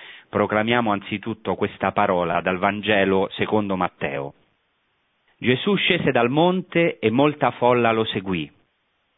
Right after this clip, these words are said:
Ed ecco si avvicinò un lebbroso, si prostrò davanti a lui e disse: "Signore, se vuoi, puoi purificarmi." Tese la mano e lo toccò dicendo: "Lo voglio,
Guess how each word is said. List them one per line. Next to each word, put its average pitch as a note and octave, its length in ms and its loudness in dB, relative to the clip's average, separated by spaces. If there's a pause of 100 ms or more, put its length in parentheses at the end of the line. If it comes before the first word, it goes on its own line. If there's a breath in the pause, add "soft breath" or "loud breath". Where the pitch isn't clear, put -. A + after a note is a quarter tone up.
Ed A#2 180 0
ecco D#3+ 380 0
si - 140 -2
avvicinò C3 500 0
un C#3 160 4
lebbroso, B2+ 760 0 (480)
si G#2+ 120 -4
prostrò A#2 640 0
davanti B2 440 2
a A2+ 40 2
lui B2+ 260 2
e A2 100 4
disse: G#2+ 600 -2 (540 soft breath)
"Signore, A#2 680 2 (520)
se A2 100 2
vuoi, B2+ 640 2 (180)
puoi C3+ 400 4
purificarmi." F#2+ 1000 -2 (580)
Tese C3+ 280 2
la A#2 120 4
mano D#3 500 0
e A#2+ 100 -2
lo A#2+ 160 2
toccò C#3 340 2
dicendo: A#2 800 -2 (260)
"Lo A2 140 2
voglio, D#2+ 580 0